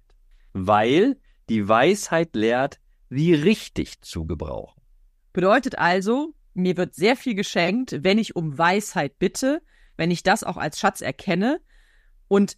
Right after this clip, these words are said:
Speaker 2: es kommt noch alles Mögliche dazu. Und trotzdem sagt ja dieser letzte Vers zwölf, der eben am Sonntag nicht mit dabei ist, wichtig ist vor allen Dingen, diese Weisheit auch als Orientierungsrahmen in all dem anderen Reichtum zu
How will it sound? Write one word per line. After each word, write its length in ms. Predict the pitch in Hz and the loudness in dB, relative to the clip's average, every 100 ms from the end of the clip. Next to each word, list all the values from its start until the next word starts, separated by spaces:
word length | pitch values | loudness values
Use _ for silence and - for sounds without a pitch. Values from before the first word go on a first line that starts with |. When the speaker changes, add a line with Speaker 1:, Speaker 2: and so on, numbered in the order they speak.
| - | -6
Speaker 2:
es 180 | 175 - | -6 -2
kommt 240 | 233 - | -2 -2
noch 140 | 185 - | -4 0
alles 320 | 214 294 - | 2 2 0
Mögliche 400 | 202 - 196 175 | 0 0 -2 0
dazu. 560 | 147 - - 190 262 - | -2 -4 -12 -8 -8 -6
Und 180 | 185 - | -6 -2
trotzdem 800 | - 330 - - 202 240 294 - | 0 0 -2 -4 -2 0 -2 -6
sagt 380 | 160 175 202 - | 0 2 0 0
ja 100 | 190 | -2
dieser 200 | 175 160 | 0 0
letzte 300 | 151 - - | 0 -4 -12
Vers 320 | - 165 151 | -4 -2 -2
zwölf, 380 | - 170 214 240 | -4 0 2 2
der 140 | 165 | -2
eben 160 | 139 156 | -2 -2
am 100 | 135 | -2
Sonntag 260 | 151 160 160 | -2 -2 -4
nicht 160 | 156 | -4
mit 140 | 165 151 | -6 -2
dabei 380 | 139 143 151 | -2 0 0
ist, 220 | 180 214 - _ _ _ - | 0 -4 -8 _ _ _ -2
wichtig 340 | 214 - 208 | -2 -2 -6
ist 140 | - | -6
vor 140 | - - | -4 -2
allen 120 | 185 | 0
Dingen, 160 | 202 190 - | 0 -4 -6
diese 280 | 165 170 139 | -4 -2 2
Weisheit 580 | 160 196 220 226 220 - | 2 2 0 0 0 0
auch 140 | 170 | -4
als 240 | - 175 | -4 -6
Orientierungsrahmen 1400 | - 170 170 160 - 254 311 233 185 - 143 160 202 202 - | -4 -2 0 -2 -4 0 2 2 -2 -4 -2 0 0 -2 0
in 220 | 254 262 | 0 0
all 260 | - 196 220 | 0 0 0
dem 180 | 220 196 | -2 0
anderen 360 | 233 285 208 | 0 2 0
Reichtum 600 | 147 151 156 - - 160 | 0 0 -2 -4 -8 -8
zu 200 | - 131 | -8 -10